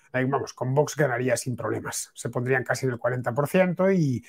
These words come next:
rondarían la mayoría absoluta y no les qued-, no le quedaría ninguna por-, eh, posibilidad.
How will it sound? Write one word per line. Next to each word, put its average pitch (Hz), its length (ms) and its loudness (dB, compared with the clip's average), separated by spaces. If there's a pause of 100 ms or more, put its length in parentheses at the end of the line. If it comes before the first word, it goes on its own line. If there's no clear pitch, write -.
(280)
rondarían 135 640 2
la 143 80 4
mayoría 139 360 2
absoluta 160 420 2
y 160 60 2
no 139 120 2
les 135 140 0
qued-, 143 220 0
no 156 120 2
le 160 100 4
quedaría 147 640 4
ninguna 139 460 0
por-, 135 160 -4 (120)
eh, 123 140 -2
posibilidad. 135 640 2